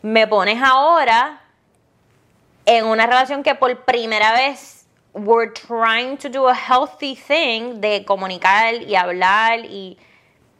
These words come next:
casi ni pelear en realidad. Yo soy una persona súper peleona y es como que, "No, let's talk about this". Y es como que, "Bueno, sí, yo estoy enferma".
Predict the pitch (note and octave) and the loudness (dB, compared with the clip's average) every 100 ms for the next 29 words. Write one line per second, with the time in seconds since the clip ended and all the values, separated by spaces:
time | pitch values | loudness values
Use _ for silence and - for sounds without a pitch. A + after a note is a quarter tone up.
0 | _ _ G#3+ G3+ D4 E4 F#4+ B3 G3 F#3 | _ _ 0 0 -6 -4 0 2 2 4
1 | C4+ D#4 G3+ G3+ G3 F#3+ G3+ D4+ G#3+ A#3 | 4 4 -2 -6 -6 -4 -4 -4 -8 -8
2 | B3 D#4+ F4 F4 F4 E4+ D#4+ D#4+ B3 G3+ | -6 -6 -6 -8 -4 -2 -2 0 -2 -2
3 | B3+ A3 G#3 - D4 A#3 F#3+ G3+ B3 A4+ | -2 -6 -6 -6 -6 -2 -2 0 -2 0
4 | A3 - - C#4+ A#4+ A#3+ F3 E3+ F3+ G3 | -2 -4 2 2 2 0 0 -2 -10 -12
5 | F3+ F3+ F#3 C#4 - F3+ - - _ _ | -8 -10 -6 -4 -2 -2 -6 -16 _ _
6 | _ _ - - E3+ A3+ - E3+ - - | _ _ -20 -14 -8 -8 -6 -8 -8 -20
7 | - - - - G3+ G3 G3 G#3 D4 - | -20 -20 -16 -2 -2 2 2 2 -2 0
8 | G#3+ F#3+ B4+ G#4 D#3 | 2 4 4 2 0